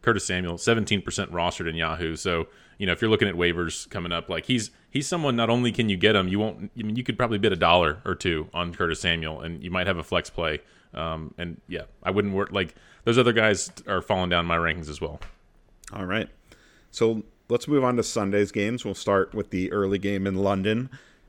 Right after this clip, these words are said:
Speaker 2: Uh, the Jaguars twenty-five and the Bills twenty. And, you know, I, um, I was listening to, I believe, the Four for Four podcast, uh, this morning, and they making a good point about, you know, this was technically a home game for Buffalo, but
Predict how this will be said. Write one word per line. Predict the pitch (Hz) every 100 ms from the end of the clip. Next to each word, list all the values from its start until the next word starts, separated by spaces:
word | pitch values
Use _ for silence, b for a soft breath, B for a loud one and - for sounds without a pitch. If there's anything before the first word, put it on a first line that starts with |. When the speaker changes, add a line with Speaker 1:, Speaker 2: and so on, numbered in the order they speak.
| -
Speaker 2:
Uh, | - 90 87 85
the | 90
Jaguars | - 98 101 98 98
twenty-five | - 101 98 - 87 92 95
and | 92
the | 80
Bills | 92 95 95 -
twenty. | - - 92 92 90 104 b b b
And, | 95 92 85 - - _ _ _ _
you | 107 113
know, | 104 98
I, | 82 101 - -
um, | 92 92 87 85 92
I | 101
was | 98
listening | 104 - 98
to, | - 98 92
I | 87
believe, | 87 95 92
the | 82
Four | - 95
for | - 87
Four | - 90
podcast, | 85 85 87 90 90 87 - -
uh, | 90 87 85 85 - b b b b
this | - 90 -
morning, | 92 98 98 95
and | 90 90
they | 90 -
making | 95 120 117 104
a |
good | 90 90
point | - 117 104
about, | 90 90 87 - _ _ _ _ _ -
you | 98 117
know, | 101
this | 98 127
was | 151 113 -
technically | - - 107 101
a | 82
home | - 104 104
game | 110 110
for | - 87
Buffalo, | 85 - 123 131
but | 104 90